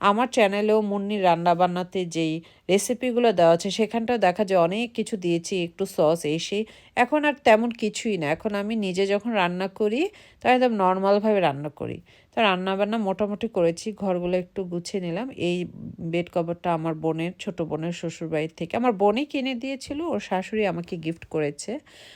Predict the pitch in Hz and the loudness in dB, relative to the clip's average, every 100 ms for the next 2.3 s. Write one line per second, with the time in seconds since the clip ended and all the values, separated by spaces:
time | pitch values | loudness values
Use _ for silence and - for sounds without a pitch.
0 | - - 175 175 240 262 247 254 269 240 | 2 4 6 8 8 8 4 2 0 2
1 | 254 254 285 - 202 190 165 - 175 165 | 0 0 -2 -2 2 4 2 0 -2 -2
2 | 151 151 | -4 -6